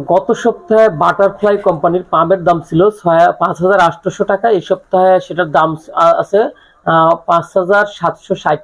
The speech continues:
টাকা। আহ, পুষ্টি কোম্পানির, আহ, পুষ্টি কোম্পানির গত সপ্তাহে যেটা ছিল, আহ, পাঁচ হাজার আটশোশো বিশ টাকা, এই সপ্তাহে হচ্ছে পাঁচ হাজার আটশোশো পনেরো টাকা। তীর কোম্পানি লাস্ট যে রেটটা পাইছি পাঁচ হাজার আটশোশো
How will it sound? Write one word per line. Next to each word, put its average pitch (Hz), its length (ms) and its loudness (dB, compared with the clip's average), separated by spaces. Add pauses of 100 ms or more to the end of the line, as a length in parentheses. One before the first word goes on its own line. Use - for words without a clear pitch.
টাকা। 185 380 -2 (280)
আহ, 170 220 0
পুষ্টি 220 280 -4
কোম্পানির, 214 600 0
আহ, 180 180 4 (120)
পুষ্টি 208 260 -4
কোম্পানির 202 340 -2
গত 185 180 -2
সপ্তাহে 190 320 -4
যেটা 180 180 0
ছিল, - 220 0
আহ, 233 120 2 (1400)
পাঁচ 180 140 0
হাজার 214 480 0
আটশোশো 180 480 -4
বিশ 180 300 -4
টাকা, 180 260 -2
এই 175 120 -4
সপ্তাহে 185 400 -2
হচ্ছে 185 240 -2
পাঁচ 175 280 -2
হাজার 175 180 0
আটশোশো 160 520 -2
পনেরো 175 240 2
টাকা। 175 320 -2 (400)
তীর 208 240 0
কোম্পানি 214 500 0 (280)
লাস্ট 185 380 2
যে 196 140 2
রেটটা 190 300 -2
পাইছি 190 260 -6
পাঁচ 175 240 0
হাজার 190 400 0
আটশোশো - 540 -4